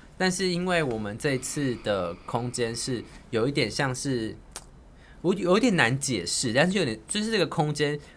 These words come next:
原本属于我们要使用的空间变成了走，走道。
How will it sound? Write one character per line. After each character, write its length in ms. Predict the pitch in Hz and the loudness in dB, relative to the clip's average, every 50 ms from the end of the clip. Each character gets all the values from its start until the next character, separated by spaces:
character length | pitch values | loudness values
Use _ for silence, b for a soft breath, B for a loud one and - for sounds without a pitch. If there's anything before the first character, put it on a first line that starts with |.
| b - | b -2
原 160 | 135 147 170 | 2 4 6
本 140 | 185 175 151 | 6 4 4
属 200 | - - 127 120 | 4 2 2 2
于 40 | 127 | 2
我 160 | 127 120 107 | 2 2 2
们 100 | 104 110 | 2 4
要 140 | 131 143 143 | 6 6 6
使 200 | - - - 101 | 6 4 0 0
用 120 | 110 127 | 0 0
的 100 | 123 110 | 0 -2
空 220 | 107 - 120 113 113 | -2 -4 -4 -4 -2
间 160 | 113 110 117 | -4 -4 -2
变 220 | 127 - 147 123 | 0 0 0 0
成 180 | 107 - 113 95 | 0 -2 -4 -4
了 160 | 95 92 90 | -4 -4 -6
走， 340 | 92 - - 98 80 82 - - - | -6 -4 -4 -6 -6 -8 -10 -12 -8
走 240 | - 107 85 85 - - | -6 -6 -6 -6 0 4
道。 240 | - 101 - - | 4 4 4 2